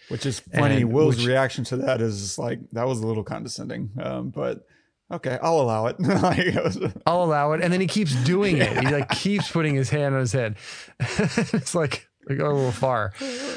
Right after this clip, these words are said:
Speaker 2: Um, but, and even, even Lambeau's assistant, uh, was,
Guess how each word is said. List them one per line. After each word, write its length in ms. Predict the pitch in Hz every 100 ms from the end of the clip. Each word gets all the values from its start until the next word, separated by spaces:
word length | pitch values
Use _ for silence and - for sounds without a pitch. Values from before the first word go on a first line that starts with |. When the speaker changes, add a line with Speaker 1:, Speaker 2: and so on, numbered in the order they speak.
| 262
Speaker 2:
Um, 440 | 196 143 135 120 -
but, 140 | 156 175
and 260 | 160 151
even, 360 | 170 160 151 143
even 260 | 147 143 139
Lambeau's 380 | 135 131 127
assistant, 640 | 107 131 135 - 113 - - -
uh, 240 | 117 104 107
was, 280 | 110 -